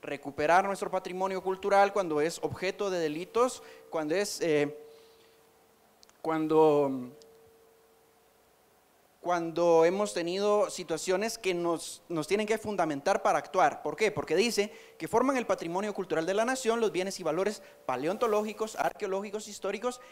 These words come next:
y artísticos del país y están bajo la protección del Estado. Y que se prohíbe su enajenación, exportación y alteración, salvo los casos que determine la ley. Entonces, básicamente, ese es el fundamento legal que nosotros aplicamos en todas nuestras acciones de protección y defensa del patrimonio cultural.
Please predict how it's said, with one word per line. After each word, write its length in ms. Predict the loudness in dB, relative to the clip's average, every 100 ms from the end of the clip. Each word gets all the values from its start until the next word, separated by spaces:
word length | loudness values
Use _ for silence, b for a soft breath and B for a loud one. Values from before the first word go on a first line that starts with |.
| B
y 140 | -2 -2
artísticos 520 | -2 -6 -10 -8 -6
del 140 | -4
país 300 | -2 -2 -4
y 80 | -10
están 280 | -8 -6 -2
bajo 200 | 0 0
la 100 | -2
protección 400 | -2 -8 -8 -6
del 120 | -4
Estado. 480 | -4 2 2 2 -2 B B B B B B B -6
Y 180 | -6 -6 -10
que 120 | -10
se 120 | -8
prohíbe 360 | -2 0 2 2
su 240 | 0 -6 -2
enajenación, 800 | 0 2 0 -2 -2 -2 -2 -2
exportación 600 | -6 -6 -6 -8 -6 -4
y 60 |
alteración, 500 | -4 -4 -6 -6 -4
salvo 280 | 0 0 0
los 200 | -2 -4
casos 280 | -6 -6 -8
que 120 | -8
determine 480 | -8 -8 -8 -6 -4
la 140 | -4
ley. 220 | -6 -14 -20 b b b
Entonces, 320 | -10 -8 -4
básicamente, 680 | -2 -2 -2 -4 -4 -4 -4 -2
ese 140 | -4 -4
es 80 |
el 100 | -6
fundamento 520 | -6 -6 -4 -4 -4 -2
legal 240 | -2 -2
que 80 | -2
nosotros 400 | -6 -8 -8 -6
aplicamos 520 | -6 -4 -4 -2 -6 -10 B
en 160 | -8 -6
todas 300 | 0 2 2
nuestras 400 | -2 -6 -6 -8
acciones 360 | -8 -4 -4
de 80 | -4
protección 520 | -6 -8 -8 -6 -6
y 80 | -4
defensa 400 | -6 -6 -6 -4
del 100 | -4
patrimonio 420 | -4 -6 -4 -4
cultural. 400 | -6 -4 0 0